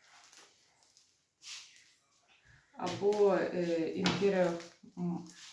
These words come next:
Imperial Mai-, Maibel, щось там варігатний, або юск, якось його ще називають. І тоді підпишу, бо я на емоціях, чи доїхали вони.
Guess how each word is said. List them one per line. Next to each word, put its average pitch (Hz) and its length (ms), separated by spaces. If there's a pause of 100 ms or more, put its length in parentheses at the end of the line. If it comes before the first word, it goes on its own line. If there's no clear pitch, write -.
Imperial 175 600 (260)
Mai-, 175 220 (560)
Maibel, 165 560
щось 165 220
там 156 160 (460)
варігатний, 196 1080
або 160 680
юск, - 320
якось 202 360
його 180 180
ще 175 180
називають. 165 720 (500)
І - 60
тоді 175 320
підпишу, - 680
бо 165 80
я 190 380 (240)
на 180 120
емоціях, 202 680
чи 190 120
доїхали 196 640
вони. 165 360